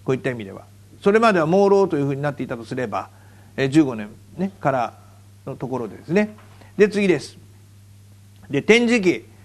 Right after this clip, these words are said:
これがですね、平成十五年以前は、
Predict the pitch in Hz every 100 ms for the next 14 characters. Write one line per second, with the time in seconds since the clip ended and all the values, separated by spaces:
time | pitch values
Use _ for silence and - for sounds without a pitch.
0 | - - 208 277 311 233 - 151 147 110
1 | - - - - - - - - - 233
2 | 269 277 262 269 269 269 208 254 277 240
3 | 202 175 160 - 269 262 147 143 170 120